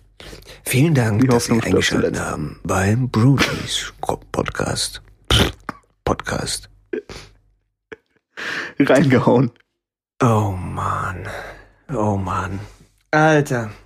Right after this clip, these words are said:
Speaker 1: Ich lach jetzt
Speaker 2: Ah.
Speaker 1: erstmal eine Stunde noch, nachdem wir aufgehört haben.
Speaker 2: Äh, Brudi, es
Speaker 1: Uff.
Speaker 2: wird nicht besser.
Speaker 1: Nee.
Speaker 2: Wir können noch cutten bei, wir hätten noch cutten können bei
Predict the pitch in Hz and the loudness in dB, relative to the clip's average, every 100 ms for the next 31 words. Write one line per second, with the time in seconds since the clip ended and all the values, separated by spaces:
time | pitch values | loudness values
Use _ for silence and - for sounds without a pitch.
0 | _ _ - - 160 160 151 117 123 104 | _ _ -4 2 4 4 2 2 2 2
1 | 110 101 101 - 107 101 101 98 98 - | 0 0 -2 -4 -2 0 -2 -4 -8 -6
2 | 107 101 78 80 98 101 104 104 101 - | -6 -4 -6 -6 -6 -6 -6 -6 -8 -12
3 | - _ _ _ _ _ _ _ _ _ | -20 _ _ _ _ _ _ _ _ _
4 | _ - - 135 131 143 135 123 - - | _ -12 -2 2 4 4 2 0 -12 -8
5 | 131 113 139 131 117 123 120 110 - _ | -2 2 2 2 0 0 0 -2 -6 _
6 | _ _ _ 131 117 104 101 _ _ - | _ _ _ -2 -2 -2 -6 _ _ -20
7 | _ _ _ - 123 151 151 131 - 131 | _ _ _ -4 0 2 2 0 -2 -2
8 | - 113 110 113 123 123 - - 123 117 | 0 2 2 2 2 0 -2 -4 -2 0
9 | 110 110 113 | 2 2 2